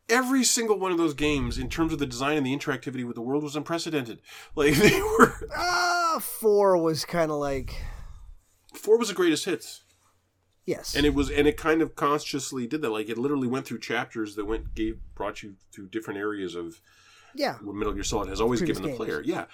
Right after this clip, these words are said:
Speaker 1: And then five was, of course, a complete departure. Whatever, whatever.
Speaker 2: Mm-hmm. Yeah.
Speaker 1: Um, you know, maybe. Hmm. But either way, either way, I wanna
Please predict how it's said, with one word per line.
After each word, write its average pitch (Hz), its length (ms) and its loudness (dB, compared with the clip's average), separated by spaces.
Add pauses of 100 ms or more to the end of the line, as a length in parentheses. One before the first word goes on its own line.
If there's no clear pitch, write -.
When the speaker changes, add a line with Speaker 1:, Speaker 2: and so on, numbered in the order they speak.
(200)
Speaker 1:
And 123 180 0
then 127 280 0
five 151 320 4
was, 123 80 -6
of 110 60 -10
course, 123 260 -4
a 151 60 -4
complete 117 320 -8
departure. - 340 -10
Whatever, 90 360 -4
whatever. 98 420 -12
Speaker 2:
Mm-hmm. 110 160 -14 (340)
Yeah. 101 320 -4
Speaker 1:
Um, 90 340 -8 (280)
you 165 60 -12
know, 202 60 -14
maybe. 220 200 -10 (400)
Hmm. 120 220 -8 (800)
But - 120 -6
either 135 180 2
way, 60 160 -8 (180)
either 110 200 -8
way, - 100 -14 (400)
I 90 100 -10
wanna 87 340 -6